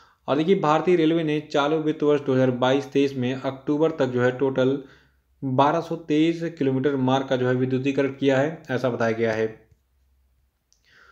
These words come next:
और देखिए, Moody's ने दो हज़ार बाईस के लिए भारत की आर्थिक वृद्धि का अनुमान घटाकर सात फीसदी कर दिया है। और देखिए, विश्व निमोनिया दिवस को हम बारह नवंबर को मनाते हैं। दो हज़ार बाईस के लिए इसकी थीम है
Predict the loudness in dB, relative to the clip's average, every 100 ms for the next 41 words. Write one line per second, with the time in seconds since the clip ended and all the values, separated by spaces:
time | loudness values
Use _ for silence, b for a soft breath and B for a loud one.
0 | b b _ 0 2 2 2 2 2 2
1 | 0 2 4 4 4 2 0 0 0 0
2 | -2 -2 -4 -4 0 0 0 -4 -4 -2
3 | -2 0 0 0 -2 -2 0 0 0 -2
4 | -8 -6 2 2 2 -4 -4 -4 -4 -2
5 | -2 -2 -2 -6 -8 _ _ _ b b
6 | b b b b b b -2 0 2 2
7 | 2 0 0 0 0 -2 -2 0 0 -2
8 | -2 -4 -8 -4 0 2 2 0 -2 -2
9 | -2 -2 -2 -4 -2 -2 0 0 2 0
10 | 0 0 -2 -2 -4 -2 -2 -4